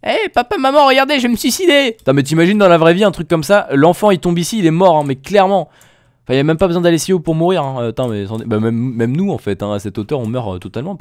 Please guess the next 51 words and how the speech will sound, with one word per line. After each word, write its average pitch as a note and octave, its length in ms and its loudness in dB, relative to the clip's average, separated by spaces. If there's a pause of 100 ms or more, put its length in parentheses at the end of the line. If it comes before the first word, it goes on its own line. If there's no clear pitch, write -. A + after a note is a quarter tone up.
Enfin, G2+ 100 -6
non, G2+ 120 -2
mais F2+ 140 -4
on F#2 120 -6
meurt G#2 220 -6
pas, D3 100 0
mais A#2 60 -8
on G2+ 80 -8
a G2+ 60 -4
les G2 60 -4
jambes G2 140 -10
cassées, B2 300 -12
quoi. - 100 -20 (600)
Ah, E3 60 -2
c'est B2 140 -2
génial. A2 400 0 (220)
Alors, A2+ 160 -2
comment F#3 160 -2
on F3 60 -4
fait F#3+ 100 -8
pour D3 140 -6
monter ? B2 400 -4
Ah, C3 80 -4
bah A#2+ 100 -4
voilà, C#3 160 -4
monter. B2 380 -10 (880)
Oh, F3+ 260 -2
et C3+ 60 2
on B2+ 80 2
a C3+ 80 4
les... D3+ 200 0
Oh, C#4 360 -2
c'est - 120 -4
trop - 140 -2
bien A3 160 4
fait, A#3 140 0
du G#3 100 -2
coup, A3 100 -2
on G3+ 100 2
a F3 60 6
l'effet F3+ 300 4
de E3+ 60 -4
lévitation F#3 540 -2
pour, D#3+ 260 0
euh... D3 220 6 (1700)
Ah, - 80 -10
ça, F#3 140 -8
c'est C#3 120 -12
très - 160 -10
mal F3 140 -6
fait. C#3 260 -10